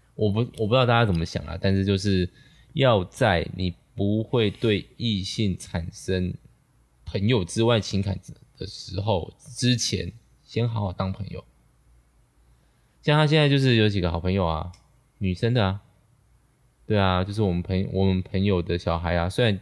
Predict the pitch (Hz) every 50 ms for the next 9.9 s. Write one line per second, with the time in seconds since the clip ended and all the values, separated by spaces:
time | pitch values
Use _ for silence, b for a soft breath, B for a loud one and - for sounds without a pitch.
0 | - - 104 104 110 101 - - 101 95 95 95 95 92 87 80 - - - -
1 | 95 82 90 - - 92 95 90 - - - - - 92 95 92 104 107 120 135
2 | 131 120 127 110 98 92 95 104 104 104 101 - - - - - 117 - b b
3 | b b b b b b b b - 107 104 - 113 107 104 113 107 101 107 104
4 | 104 113 107 98 95 98 110 107 139 131 127 127 123 127 123 117 120 120 117 113
5 | 110 101 92 - 123 107 95 90 82 - - 107 104 104 101 104 107 107 107 101
6 | 92 87 87 85 85 85 98 101 95 92 87 - 104 104 92 90 85 82 78 101
7 | 90 87 82 - 87 - - - _ _ - - 98 92 92 92 85 87 - 95
8 | 95 95 - - 98 95 - - 101 98 98 101 95 98 95 - - 101 95 104
9 | 92 90 90 101 95 95 95 - 95 92 - 107 92 82 - - b